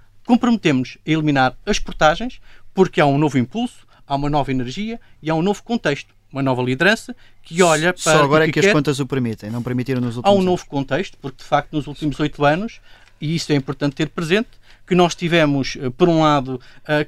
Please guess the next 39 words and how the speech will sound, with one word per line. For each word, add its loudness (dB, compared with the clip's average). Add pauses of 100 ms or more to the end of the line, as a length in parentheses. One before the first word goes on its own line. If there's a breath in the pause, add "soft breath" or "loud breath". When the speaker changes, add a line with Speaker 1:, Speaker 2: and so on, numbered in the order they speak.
Speaker 1:
virar 2
a 0
página 4
da 2
austeridade 2 (320 soft breath)
e -2
repor 0
salários, 2
repor 0
pensões 0 (200 loud breath)
e, -4
e -2
dar 4
melhores 4
condições 0
às 2
pessoas. -8 (240 soft breath)
Tivemos 2
uma 4
pandemia 0
durante -2
dois 0
anos -6 (220 loud breath)
e -2
por -2
isso -4
tivemos -2
que -14
gradualmente 0
ir -4
introduzindo -8
as -2
medidas -8 (720 soft breath)
à 4
medida 0
que -2
a -6
própria, -2 (220 soft breath)
eh, -8